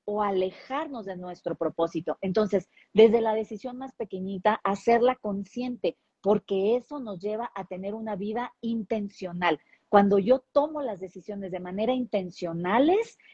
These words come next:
entonces estoy acercándome a mi objetivo y a mi visión que tengo para el próximo momento. Y si llega o no llega, o sea, si yo siempre estoy enfocada dando mi cien por ciento en este momento,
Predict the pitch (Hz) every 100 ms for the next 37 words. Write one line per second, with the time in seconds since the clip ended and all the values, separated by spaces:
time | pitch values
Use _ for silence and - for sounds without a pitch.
0 | - 190 190 226 226 254 254 196 185 214
1 | 220 233 - 165 - 202 214 226 214 185
2 | 175 165 - 208 190 202 214 196 175 156
3 | 160 - 196 226 277 _ _ 196 185 208
4 | 214 220 247 - 185 180 175 - 196 196
5 | 208 202 202 214 277 240 - _ _ 247
6 | 233 - 208 208 302 339 349 277 196 208
7 | 226 277 247 208 190 254 262 269 262 254
8 | 247 240 226 202 208 208 208 226 202 -
9 | 214 208 214 - 208 208 208 202 - 190
10 | 170 170 190 269